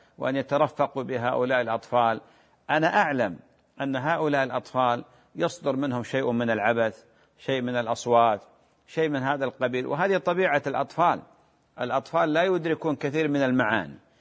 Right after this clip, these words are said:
لكن ممكن أن يمنعوا الذين دون الس-، سن السابعة، يقولون بأن الذي دون سن السابعة يبقى في البيت، أما سن السابعة فأكثر الذين أمر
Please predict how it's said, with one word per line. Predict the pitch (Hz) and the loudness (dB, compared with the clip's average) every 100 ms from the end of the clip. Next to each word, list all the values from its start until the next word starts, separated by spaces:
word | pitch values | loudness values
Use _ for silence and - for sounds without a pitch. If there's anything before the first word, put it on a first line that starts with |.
| _ - | _ -8
لكن | 123 151 - 151 | -2 -2 -2 -4
ممكن | 190 180 170 165 | -4 -4 -4 -4
أن | 151 147 | -2 -2
يمنعوا | 160 156 151 139 151 - _ _ - | -2 0 0 2 -2 -4 _ _ -4
الذين | 139 143 156 147 143 | 0 2 2 0 2
دون | 160 147 | 0 0
الس-، | - - | -4 -8
سن | 156 - 147 139 | -8 -4 -2 0
السابعة، | 127 - 127 101 92 87 - _ _ - | -2 0 0 0 -4 -12 -18 _ _ -4
يقولون | 135 - 151 160 147 | -4 0 2 2 2
بأن | 135 139 131 | -2 -2 -2
الذي | 127 131 135 131 | -2 0 0 0
دون | 127 160 139 | 0 0 0
سن | - 151 135 | -2 -4 -4
السابعة | - 139 143 147 147 160 - _ - | -2 0 0 0 -2 -2 -6 _ -6
يبقى | 151 160 - 135 | 0 0 2 0
في | 113 | 0
البيت، | 123 113 95 - _ _ - | -4 -4 -6 -8 _ _ -8
أما | 175 185 160 135 - - _ _ | -6 -4 0 0 -2 -12 _ _
سن | - 185 170 | -8 -6 -4
السابعة | 156 - 160 143 131 123 | -6 -2 0 0 -2 -2
فأكثر | 127 139 143 - 123 | -2 -2 -4 -6 -6
الذين | 127 131 143 135 | -2 0 0 0
أمر | - 160 151 127 | 0 2 2 2